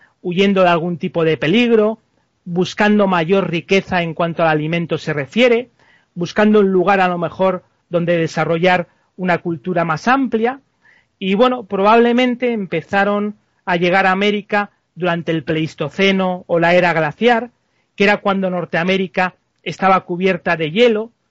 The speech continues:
que avanzaba y retrocedía alternativamente, tardando en cada fase miles de años. Y, lógicamente, todo esto va a afectar también a la vida animal, vegetal y humana.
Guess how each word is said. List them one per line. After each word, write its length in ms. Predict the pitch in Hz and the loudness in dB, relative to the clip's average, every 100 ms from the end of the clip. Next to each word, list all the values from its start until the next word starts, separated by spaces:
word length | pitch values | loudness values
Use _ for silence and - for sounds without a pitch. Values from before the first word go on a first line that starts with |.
| _ _ | _ _
que 120 | 214 | 0
avanzaba 680 | 185 175 165 151 214 202 190 | 2 2 -2 -4 2 4 4
y 80 | 180 | 2
retrocedía 720 | 175 165 170 160 160 190 180 | -2 -2 -6 -6 -6 0 0
alternativamente, 1120 | 165 165 151 151 180 151 202 262 254 226 247 _ _ _ _ _ | 0 -2 -4 -6 -2 -2 0 0 -2 -4 -6 _ _ _ _ _
tardando 520 | - 180 180 208 196 | -2 0 2 2 2
en 100 | 180 | -2
cada 300 | 160 180 160 | -2 0 0
fase 500 | - 190 185 180 170 _ _ - | 0 -2 -2 -8 -10 _ _ -6
miles 380 | 190 180 165 | -2 0 0
de 100 | 147 | 0
años. 500 | 202 247 233 240 247 _ _ _ _ _ _ _ | 0 2 0 -4 -10 _ _ _ _ _ _ _
Y, 460 | 180 180 175 170 190 | -6 -4 -4 -6 -8
lógicamente, 920 | 180 226 233 240 233 247 240 247 254 _ _ _ - | -2 -2 0 0 0 0 -2 -4 -6 _ _ _ -8
todo 220 | 202 208 | 0 2
esto 240 | 220 - | 2 2
va 100 | 208 | 0
a 40 | 202 | 0
afectar 460 | - 185 - 190 | 0 -10 -2 -2
también 580 | - 185 185 190 202 196 - _ _ | 0 -4 -2 -2 -2 -4 -10 _ _
a 100 | 165 | -2
la 120 | 160 | -2
vida 240 | 165 185 180 | 0 0 0
animal, 600 | 170 165 185 190 180 180 _ _ | 0 0 2 4 2 -2 _ _
vegetal 560 | - 165 - 160 180 180 | -6 -6 -2 -2 0 0
y 60 | 165 | -2
humana. 480 | 160 226 220 220 | 0 0 0 -4